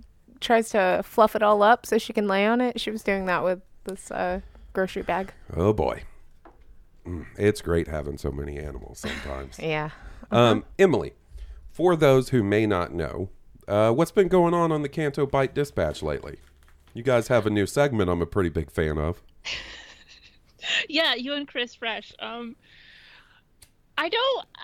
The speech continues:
Speaker 3: I don't even remember why I thought of this segment, but I just decided, and it was a, it was a week when Brittany wasn't there, and I decided we were gonna have a new segment, which is listeners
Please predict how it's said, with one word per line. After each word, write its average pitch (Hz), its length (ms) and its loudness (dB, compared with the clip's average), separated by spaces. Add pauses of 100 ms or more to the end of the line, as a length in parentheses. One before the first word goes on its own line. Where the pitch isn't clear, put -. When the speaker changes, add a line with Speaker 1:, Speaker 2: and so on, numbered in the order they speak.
Speaker 3:
I 320 80 0
don't 480 220 2
even 440 140 0
remember 320 480 -2 (340)
why 240 520 0
I 269 60 -2
thought 254 300 0
of 285 140 -8
this 294 140 -8
segment, 285 500 -6 (160)
but 254 160 0
I 254 100 0
just 247 220 -6
decided, 208 680 4 (1500)
and 220 120 4
it - 20 8
was 233 120 8
a, 226 120 6 (160)
it 247 60 0
was 240 160 4
a 233 60 6
week 240 260 6
when 226 100 8
Brittany 214 300 4
wasn't 208 220 6
there, 196 100 10
and 190 100 8
I 196 60 10
decided 196 420 4
we 208 160 6
were 196 140 -2
gonna 202 160 2
have 202 140 4
a 196 40 0
new 196 160 0
segment, 196 460 0
which 202 180 -4
is 196 380 4 (800)
listeners 226 800 6